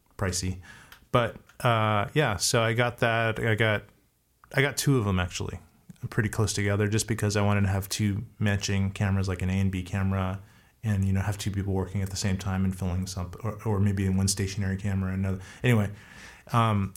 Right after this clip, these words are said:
and so, and I had 'em for years. They worked really well, um, workhorses.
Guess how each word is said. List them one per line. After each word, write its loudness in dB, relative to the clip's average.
and 4
so, 4
and 4
I 4
had 4
'em 4
for 0
years. 6
They 4
worked 0
really 4
well, 2
um, 2
workhorses. 0